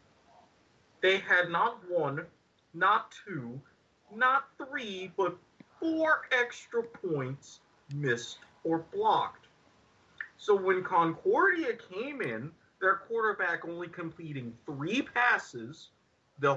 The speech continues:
entire game, the third pass being the game-winning touchdown in overtime, and kicking their extra point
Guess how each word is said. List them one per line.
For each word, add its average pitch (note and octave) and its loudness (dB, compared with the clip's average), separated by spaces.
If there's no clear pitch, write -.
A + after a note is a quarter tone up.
entire B2+ -4
game, G3 -6
the F3+ 2
third C#4 2
pass A3 2
being F#3 -8
the D#3+ -6
game-winning C#3+ -4
touchdown B2+ -4
in D3 0
overtime, C3+ 0
and G#3+ 0
kicking E4 0
their D4 2
extra F3+ -2
point C#3 -6